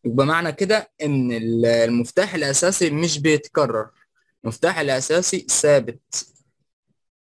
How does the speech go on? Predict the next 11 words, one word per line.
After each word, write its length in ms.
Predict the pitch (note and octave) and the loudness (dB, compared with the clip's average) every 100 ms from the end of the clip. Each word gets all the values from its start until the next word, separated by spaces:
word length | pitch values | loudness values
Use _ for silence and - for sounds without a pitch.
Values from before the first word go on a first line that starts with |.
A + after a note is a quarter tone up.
| _ _ _ _ _ _ _ _ | _ _ _ _ _ _ _ _
يبقى 380 | D3 C3+ A#2 G2+ C3 | -2 0 -2 0 0
وظيفة 380 | C3+ A#3 C4 | 2 2 2
المفتاح 400 | G3+ D#3 - A3 | 0 0 -2 -2
الاساسي 520 | F#3 D#3 - G3+ - F3+ | 0 -2 0 0 2 0
no 220 | E3 D#3+ | -2 0
null 380 | F#3 F#3 E3 E3+ | 0 0 -2 0
no 100 | D#3+ | 2
duplication، 480 | D3 B2 - F#3+ F3+ | 0 -2 0 2 2
يعني 200 | C#3 B2+ | 0 -2
مفيش 240 | F#3+ G3 | -4 -2
مسافات 540 | E3 - C#3 D#3+ E3 | -2 -4 -2 0 0